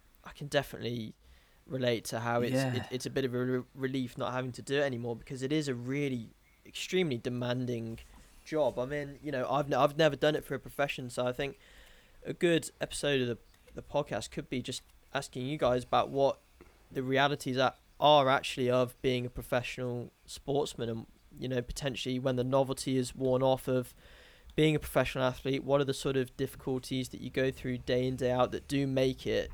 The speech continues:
Speaker 1: you know, a, a proper job at the end of the day? Because it isn't, you know, all glitz and glamour all the time.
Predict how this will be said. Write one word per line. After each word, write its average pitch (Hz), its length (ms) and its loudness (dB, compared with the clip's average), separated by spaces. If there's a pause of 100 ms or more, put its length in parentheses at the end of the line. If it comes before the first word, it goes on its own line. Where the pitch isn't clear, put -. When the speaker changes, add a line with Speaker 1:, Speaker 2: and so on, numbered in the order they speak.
Speaker 1:
you 131 100 -4
know, 120 200 0 (160)
a, 95 120 -6 (100)
a 110 60 -10
proper - 360 -2
job 139 360 4
at - 60 -6
the 113 100 -2
end 120 120 -2
of 113 80 -8
the 113 40 -4
day? 123 280 0
Because 131 520 -4 (460)
it 143 140 -2
isn't, 143 420 2 (140)
you 131 80 -2
know, 120 360 2
all 135 220 2
glitz - 260 -4
and 120 120 -8
glamour 131 260 0
all 135 160 0
the 123 60 -2
time. 127 500 -2